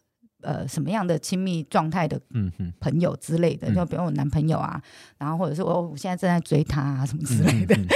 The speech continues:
Speaker 2: 嗯，嗯。
Speaker 1: <laughs> 对，我们就会变得很坦诚这件事情，这样。
Speaker 2: 嗯。
Speaker 1: 啊，那客人也会觉得我是真心的在对待他。
Speaker 2: 嗯。
Speaker 1: 那你说回来，有一些客人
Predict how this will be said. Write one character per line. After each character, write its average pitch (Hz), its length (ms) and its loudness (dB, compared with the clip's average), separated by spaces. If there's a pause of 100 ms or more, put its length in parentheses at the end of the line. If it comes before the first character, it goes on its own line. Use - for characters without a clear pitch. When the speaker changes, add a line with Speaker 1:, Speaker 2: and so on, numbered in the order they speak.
(320)
Speaker 2:
嗯， 247 80 4
嗯。 - 80 -6 (140)
Speaker 1:
<laughs> - 160 -12
对， 180 120 2
我 196 60 4
们 233 100 6
就 294 140 4
会 302 80 6
变 285 180 -2
得 208 80 0
很 160 200 -2
坦 147 240 -4
诚 - 260 -10
这 175 140 -6
件 165 180 -2
事 156 220 -8
情， 135 320 -12
这 117 80 -2
样。 147 200 -6
Speaker 2:
嗯。 - 0 - (300)
Speaker 1:
啊， 180 80 -2
那 220 160 0 (160)
客 302 100 -2
人 185 160 2
也 151 80 -4
会 196 160 -2
觉 160 160 -6
得 147 120 -4
我 - 120 -8
是 - 160 -10
真 156 220 -6
心 156 180 -6
的 143 140 -6
在 151 160 -4
对 - 180 -6
待 - 260 -8
他。 - 120 -10 (300)
Speaker 2:
嗯。 190 100 -4
Speaker 1:
那 302 80 4
你 196 220 0
说 226 340 2
回 202 180 4
来， - 280 0 (260)
有 180 120 2
一 208 40 2
些 262 100 2
客 262 160 0
人 180 240 2